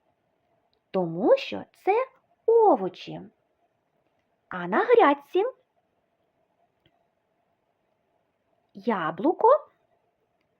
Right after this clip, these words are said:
слива. Чому? Тому що це фрукти. Фрукти ростуть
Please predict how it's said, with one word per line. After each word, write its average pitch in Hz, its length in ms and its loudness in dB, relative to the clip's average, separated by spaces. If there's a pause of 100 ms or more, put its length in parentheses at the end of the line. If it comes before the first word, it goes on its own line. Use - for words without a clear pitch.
(600)
слива. 294 680 -2 (800)
Чому? 427 540 -6 (2000)
Тому 196 520 -2
що - 240 -10 (300)
це 233 320 -2 (220)
фрукти. 453 720 0 (1900)
Фрукти 320 640 2
ростуть 233 680 -2